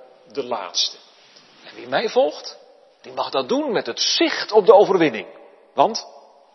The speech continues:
dat is onze laatste gedachte, hij biedt haar de bekroning. "Wees trouw tot in de dood. En ik zal u de kroon van het leven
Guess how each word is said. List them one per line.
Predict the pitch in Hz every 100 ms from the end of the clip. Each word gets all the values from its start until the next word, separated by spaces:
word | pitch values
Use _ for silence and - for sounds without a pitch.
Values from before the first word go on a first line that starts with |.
| -
dat |
is | 98
onze | 127 143
laatste | 175 185 - 160
gedachte, | 156 139 - 127 - - _
hij | - 113 107 104
biedt | 160 175
haar | - 120 117 104 104
de | 101 110 101 _ _ _
bekroning. | 98 117 - 160 226 165 113 92 - - _ _ _ _ _ - - - - - _ _
"Wees | - 165 196 196 - - -
trouw | 139 151 156 156 151 -
tot | 147 - -
in | 135 127 113
de | 107 -
dood. | 110 92 - - - - _ _ _ _ _ _ _ _
En | - 104
ik | 170
zal | - 220
u | 220
de | 214
kroon | - 180 214 226 202
van | 202
het | 185
leven | 131 170 185 - 135 117 98